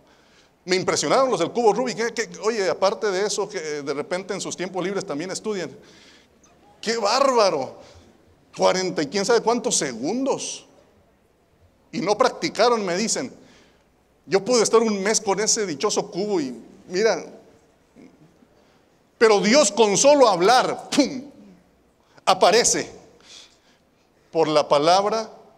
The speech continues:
de Jehová fueron hechos los cielos y la tierra. Porque Él dijo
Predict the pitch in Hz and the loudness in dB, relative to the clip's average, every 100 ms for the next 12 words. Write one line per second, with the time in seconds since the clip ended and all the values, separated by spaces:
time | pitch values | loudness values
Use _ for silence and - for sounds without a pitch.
0 | _ _ _ _ _ 139 139 147 143 190 | _ _ _ _ _ -8 -6 -2 0 2
1 | 240 - - - _ _ _ - 175 170 | 0 -8 -20 -20 _ _ _ -2 2 2
2 | 165 175 175 208 - - _ _ _ 135 | 0 -2 -2 -4 -6 -14 _ _ _ -4
3 | 135 - 165 175 185 180 - - _ - | -2 -2 2 0 0 -6 -10 -12 _ -8
4 | 143 127 139 131 123 120 - _ _ _ | -4 -4 -4 -6 -6 -10 -20 _ _ _
5 | _ _ _ _ _ _ _ _ _ _ | _ _ _ _ _ _ _ _ _ _
6 | _ _ 180 156 143 160 165 156 143 226 | _ _ 2 2 2 0 0 0 -2 -4
7 | 214 277 | -4 -8